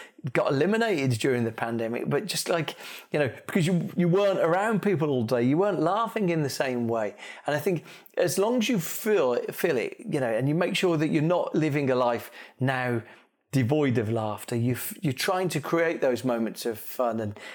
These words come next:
and entertainment. I think there's no bad thing that work becomes less of our lives,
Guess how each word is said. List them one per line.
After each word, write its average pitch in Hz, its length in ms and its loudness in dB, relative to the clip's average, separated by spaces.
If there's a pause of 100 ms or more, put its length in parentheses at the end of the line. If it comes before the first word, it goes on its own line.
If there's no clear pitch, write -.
(140)
and 113 440 -4
entertainment. 113 680 -2 (260)
I 131 60 -6
think 165 460 0
there's 143 180 0
no 165 240 2
bad 147 300 -2
thing 156 200 0
that 131 120 0
work 127 240 0
becomes 113 300 -4
less 135 240 -2
of 135 60 -4
our 113 120 -2
lives, 107 320 -4